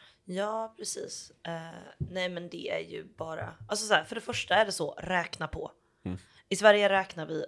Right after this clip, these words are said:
Speaker 1: och, eh, liksom tar fram statistik på massa saker. Det är inga konstigheter. Jag tycker liksom, jag är inte, eh,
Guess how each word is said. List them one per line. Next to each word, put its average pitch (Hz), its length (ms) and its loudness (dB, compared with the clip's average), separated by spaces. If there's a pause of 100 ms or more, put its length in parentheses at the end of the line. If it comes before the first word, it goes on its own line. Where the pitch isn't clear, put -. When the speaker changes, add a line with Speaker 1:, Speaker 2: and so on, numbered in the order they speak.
Speaker 1:
och, - 640 -8
eh, - 480 0
liksom 160 600 -2
tar 175 100 -8
fram 160 140 0
statistik 147 540 -6
på 151 80 -10
massa 165 640 -2
saker. - 460 -4 (340)
Det - 180 -6
är - 20 2
inga 196 120 0
konstigheter. 175 800 -4 (200)
Jag 165 280 4
tycker 196 220 -4
liksom, - 300 -10
jag 165 180 0
är - 40 -2
inte, 180 180 -8 (540)
eh, 175 680 -4